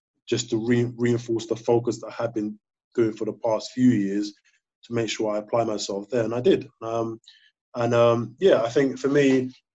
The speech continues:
part of the reason that I retired in two thousand and fourteen was after the games, um,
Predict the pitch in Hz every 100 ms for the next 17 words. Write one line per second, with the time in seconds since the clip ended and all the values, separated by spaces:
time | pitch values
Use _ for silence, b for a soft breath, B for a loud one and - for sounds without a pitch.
0 | _ _ _ _ _ _ _ 143 147 131
1 | 127 131 120 120 123 117 117 117 131 123
2 | 117 110 110 123 127 117 110 113 107 113
3 | 110 107 - 110 101 117 110 - 120 107
4 | 104 - b b b b _ _ - 135
5 | - 131 120 139 127 110 110 110 - -
6 | _ 117 110 110 110 107 104